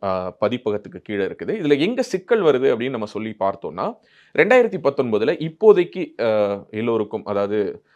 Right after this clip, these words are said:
அ, திமுகவில் இருக்கக்கூடிய மேலிருந்து கீழே வரைக்கும் திமுகவினுடைய ஆன்லைன் அடியாட்களாக வேலை பார்க்கக்கூடிய திமுக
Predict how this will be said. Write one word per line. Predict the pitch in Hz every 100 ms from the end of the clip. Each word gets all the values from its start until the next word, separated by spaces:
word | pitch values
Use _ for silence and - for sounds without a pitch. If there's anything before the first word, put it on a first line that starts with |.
| _ -
அ, | 98 -
திமுகவில் | 131 131 113 107 101
இருக்கக்கூடிய | 95 95 98 104 135
மேலிருந்து | 110 110 107 120
கீழே | 113 107 98
வரைக்கும் | 98 98 135 147
திமுகவினுடைய | 113 104 101 98 95 95 90 80 98 _ _ -
ஆன்லைன் | 87 127 135 113
அடியாட்களாக | 104 127 120 - 104 98
வேலை | 107 98 95
பார்க்கக்கூடிய | 98 98 - 87 101 -
திமுக | 113 107 101 95